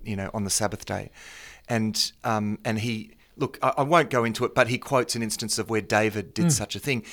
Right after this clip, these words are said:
Speaker 1: And this is important because historical precedent carries a lot of weight. Uh, historical precedent for the Jewish people, you know, particularly on David's part, um, that this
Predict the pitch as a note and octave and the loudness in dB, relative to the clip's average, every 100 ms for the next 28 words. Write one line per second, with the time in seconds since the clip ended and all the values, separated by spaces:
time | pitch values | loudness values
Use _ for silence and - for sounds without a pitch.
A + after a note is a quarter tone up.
0 | - - - - C#3+ G#3 - A3+ G3 - | -14 -14 -16 -2 2 4 4 4 2 2
1 | D#3 C#3 C#3 C3 D3 C3+ - D3+ D3 D#3 | 2 2 0 0 2 4 4 4 4 2
2 | C3+ - B2 A#2+ - A2+ G#2 - A#2+ A2+ | 0 -2 0 2 2 0 -4 -2 0 2
3 | A2 G#2+ G#2+ F#2+ G2 D3+ - - - - | 0 0 -2 0 0 0 -2 -10 -18 -20
4 | - - - A2+ A2 B2+ - C#3 D3 C#3 | -20 -20 -6 -4 0 0 4 4 4 0
5 | A#2 - A#2+ - A2 G#2+ - A2+ G#2 G2+ | -4 0 0 0 -2 -4 -6 -4 -2 -2
6 | G2 - G#2+ A#2 G#2+ - A2+ G#2+ G#2 G2 | -6 -8 -6 -2 -2 -2 -4 -2 -4 -6
7 | - - - - - B2+ A2+ G2+ - - | -8 -14 -20 -20 -14 -6 -4 -4 -6 -18
8 | - - C#3+ B2+ A2+ G#2+ G#2+ G#2+ A2 - | -6 -4 0 0 2 2 2 0 0 -4
9 | - G2+ F#2+ - - _ - - - _ | -4 -6 -6 -10 -14 _ -20 -20 -20 _
10 | A#2 G#2+ G2+ G2 - - - - A2+ A2 | -4 -2 -4 -8 -12 -20 -20 -6 -2 -2
11 | - G#2 A#2+ - - - | -2 -2 2 4 4 2